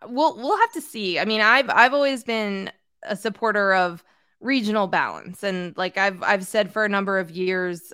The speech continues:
um, with, with playoff expansion and also just the C F P in general, that it's better when you have a West Coast team in the mix. And, you know, so one of the reasons I've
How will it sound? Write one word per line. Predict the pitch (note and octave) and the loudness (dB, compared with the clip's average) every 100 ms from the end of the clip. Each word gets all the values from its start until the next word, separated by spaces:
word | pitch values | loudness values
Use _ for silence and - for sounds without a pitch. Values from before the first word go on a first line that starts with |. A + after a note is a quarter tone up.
| - | -4
um, | E3+ E3 E3 E3 D#3+ | -2 -2 -4 -6 -10
with, | F3+ - _ _ | -12 -14 _ _
with | F#3+ - | -12 -8
playoff | - D#4 C#4+ G#3+ | 2 4 6 4
expansion | F#3+ - F3+ E3 E3 E3+ F3 _ _ _ _ _ _ | 0 -10 -10 -8 -6 -8 -8 _ _ _ _ _ _
and | B3+ | 4
also | C#4+ C#4+ C4 | 6 6 2
just | G#3+ - F3 | -4 -8 -6
the | F#3+ | -6
C | - G3+ | 0 -2
F | F#3 | 0
P | G#3 | -2
in | F3+ | -2
general, | F#3 A#3 G3+ F3+ | 0 0 0 0
that | F3 E3+ | 0 0
it's | F3 F#3 - | -2 -8 -10
better | F#3 G#3+ B3 B3+ A#3 | 0 6 6 6 4
when | A3 A3 G#3+ G#3+ | 2 0 -2 -4
you | G#3+ | -4
have | G3+ G3 | -2 -2
a | G3 | 0
West | F#3+ F#3+ - | 0 0 -2
Coast | G3 F3+ - | -4 -4 -6
team | G3 F3+ | -4 -2
in | F3 | -4
the | F3 | -2
mix. | F#3 D#3+ - - | -2 -4 -6 -18
And, | - F3 F3 E3+ F3 E3 - - | -10 -6 -4 -6 -8 -14 -18 -12
you | F3+ | -8
know, | F3+ E3+ - | -8 -10 -8
so | G#3 F#3 _ | -6 -6 _
one | G3+ G#3 | -6 -4
of | |
the | G3 | -2
reasons | G3 F#3 F#3 | -2 -2 0
I've | F3 F3 E3+ E3 | 0 0 -2 -8